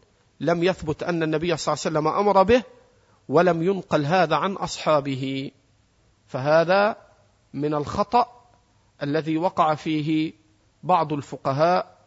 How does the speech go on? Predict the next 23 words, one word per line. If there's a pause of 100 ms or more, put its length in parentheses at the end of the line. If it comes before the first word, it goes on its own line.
(280)
رحمة
الله
عليهم، (360)
حيث
قالوا، (500)
أعني
بعضهم، (380)
بأنه
يصلي
ركعتين
بين
يدي
إحرامه، (320)
فلا
يوجد
دليل
يدل
على
ذلك، (280)
لكن (340)
إن
وافق
إحرامه